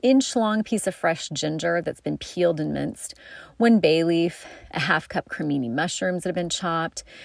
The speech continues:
two green chilies or one jalapeno that's been stemmed, seeded, and minced, salt to taste,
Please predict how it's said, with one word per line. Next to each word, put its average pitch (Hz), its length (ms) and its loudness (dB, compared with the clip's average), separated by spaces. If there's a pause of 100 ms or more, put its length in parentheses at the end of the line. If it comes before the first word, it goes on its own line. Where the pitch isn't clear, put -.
(200)
two 330 200 4
green 254 280 6
chilies 190 560 2
or - 120 4
one 165 280 0
jalapeno 165 720 -2
that's 165 240 0
been 139 180 -4
stemmed, 160 420 -4
seeded, 156 360 -4
and 143 160 -4
minced, - 500 -6 (640)
salt 220 300 8
to 240 100 -2
taste, 165 560 2